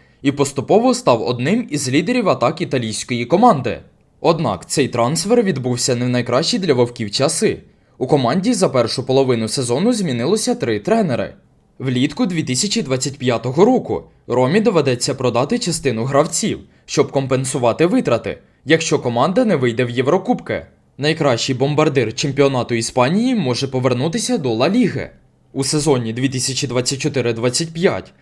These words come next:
Артем Довбик взяв участь у п'ятнадцяти матчах у всіх турнірах та забив шість голів. Стабільна результативність футболіста призвела до того,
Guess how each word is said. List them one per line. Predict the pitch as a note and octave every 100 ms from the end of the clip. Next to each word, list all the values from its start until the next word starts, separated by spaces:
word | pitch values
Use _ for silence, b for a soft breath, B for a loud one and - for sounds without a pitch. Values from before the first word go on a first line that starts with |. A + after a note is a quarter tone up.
| b
Артем | - C#3 - B2 A2
Довбик | B2+ F#3 A#3+
взяв | G3 B2+ A#2+ A2+
участь | C3 B3 A#3+ -
у | C3+
п'ятнадцяти | C3 C3 B2 A2+ C3+ B2+
матчах | A2+ A#2 C#3+ A3 -
у | C#3+
всіх | C3+ A#2+ -
турнірах | D3 G#3+ B3+ A#2+ D2+ - b b
та | -
забив | C#3 B2 E3+ A#3+
шість | - G#2 -
голів. | C3 D3+ A3 D3 - _ _ _ _
Стабільна | - - C#3+ D3 B2+ A#2+
результативність | B2+ C3 C3+ C#3+ C#3+ A#2+ A#2 -
футболіста | - C3+ A2+ A#2+ E3+ - A#3
призвела | G3 C3 B2+ B2+ A2
до | G#2 C#3
того, | A#3+ F3 A#2 D2